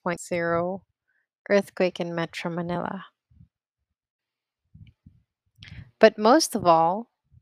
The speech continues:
we love and we went blank. It was dinner time the same day a six point one magnitude earthquake hit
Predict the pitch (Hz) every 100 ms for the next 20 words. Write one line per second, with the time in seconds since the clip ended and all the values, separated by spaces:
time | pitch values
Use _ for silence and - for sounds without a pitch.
0 | - 180 190 185 185 180 196 226 226 220
1 | 220 220 - _ _ _ _ _ _ _
2 | _ _ _ _ - 233 214 190 180 185
3 | - - 196 190 - - _ _ - -
4 | _ _ _ _ - _ - - 320 285
5 | - 294 339 - 202 175 185 185 190 -
6 | 208 202 196 175 - 190 - - - -
7 | 269 262 - 226 220 190 180 208 202 -
8 | 190 190 185 - 185 - -